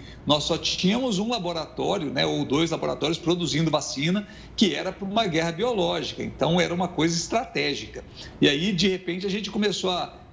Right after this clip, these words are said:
ter que produzir vacina, uma vacina que não é mais guerra biológica, é realmente é transmissão comunitária, um surto ocasionado ao acaso, né, pela natureza. Então, nós vamos ter que produzir essa vacina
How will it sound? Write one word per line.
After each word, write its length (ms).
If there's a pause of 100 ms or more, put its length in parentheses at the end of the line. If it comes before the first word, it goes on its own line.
ter 140
que 140
produzir 720
vacina, 640 (160)
uma 220
vacina 400
que 100
não 100
é 60
mais 240
guerra 240
biológica, 600
é 20
realmente 800
é 140
transmissão 800 (280)
comunitária, 840
um 80
surto 440
ocasionado 800 (220)
ao 160
acaso, 500
né, 80
pela 240
natureza. 680 (220)
Então, 160
nós 240
vamos 380
ter 100
que 100
produzir 520
essa 180
vacina 540